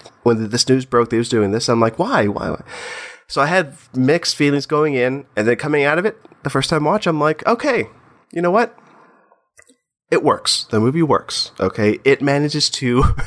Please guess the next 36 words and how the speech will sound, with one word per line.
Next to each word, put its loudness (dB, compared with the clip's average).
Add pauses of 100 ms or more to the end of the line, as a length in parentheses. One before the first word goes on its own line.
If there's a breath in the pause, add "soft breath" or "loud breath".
<laughs> -12
not -2
be 2
a 2 (180)
grand 2
political -2
statement 0
like -4
I 0
wor-, 2
like -2
I 2
was -2
worried 2
it -2
was -8
gonna -2
be. 0 (920 loud breath)
And 0
it's, -2
it, 2
it -6
goes 0
to 0
Michael 0
Bay's 0
belief 0
that, 0
yes, 0
soldiers 0 (880 loud breath)
are 0
cool 0
and 0
should -2
be -6
honored. 0